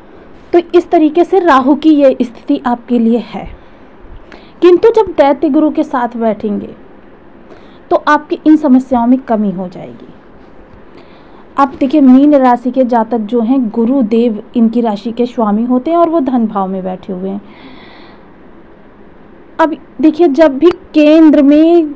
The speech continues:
किसी भी भाव में शुक्र बैठते हैं तो ये मालव्य राजयोग का निर्माण होता है और यहाँ पर ये अपनी उच्च की राशि मीन राशि में बैठे हुए हैं, मालव्य राजयोग का निर्माण कर रहे हैं।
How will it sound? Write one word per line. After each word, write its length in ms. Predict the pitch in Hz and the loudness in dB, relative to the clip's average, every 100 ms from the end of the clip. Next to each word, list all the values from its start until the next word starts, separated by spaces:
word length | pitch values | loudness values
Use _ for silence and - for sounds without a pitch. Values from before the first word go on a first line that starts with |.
| - - | -16 -2
किसी 340 | 302 302 339 349 | -2 2 2 2
भी 200 | 294 254 | 2 -2
भाव 360 | - 247 247 | -2 -2 2
में 160 | 254 285 | 2 0
शुक्र 380 | - 269 262 240 | -4 -6 -2 0
बैठते 420 | 240 220 - 254 | 0 0 0 0
हैं 200 | 247 277 | 0 0
तो 120 | 320 | -2
ये 160 | 302 302 | -2 -2
मालव्य 460 | 262 233 220 226 | 0 0 0 0
राजयोग 380 | 220 202 208 202 | -2 -2 -4 -6
का 140 | 214 | -4
निर्माण 400 | 208 208 214 208 | -2 -2 -2 -2
होता 240 | 202 202 214 | -2 -4 -6
है 100 | 220 - - - - - | -8 -12 -20 -20 -6 0
और 120 | 285 | 2
यहाँ 380 | 269 269 269 339 | 2 2 2 2
पर 180 | 359 339 | 4 4
ये 160 | 359 - | 2 0
अपनी 320 | 285 269 320 320 | -2 0 -2 0
उच्च 240 | 294 302 262 | -2 -2 -2
की 160 | 269 | 2
राशि 320 | 254 240 285 | 2 2 2
मीन 320 | 262 247 277 269 | 4 6 4 4
राशि 300 | 254 254 262 | 2 0 0
में 140 | 262 | 2
बैठे 300 | 240 240 262 | 2 0 2
हुए 200 | 254 285 | 2 2
हैं, 200 | 311 381 - - - - - | 0 -2 -8 -20 -20 -18 0
मालव्य 420 | 269 269 285 254 277 | 2 4 4 2 2
राजयोग 420 | 262 233 254 254 | 2 2 -2 0
का 80 | 247 | 0
निर्माण 380 | 226 202 196 180 | 0 0 -2 -4
कर 220 | 196 190 | -8 -6
रहे 160 | 190 | -6
हैं। 200 | 202 202 | -6 -8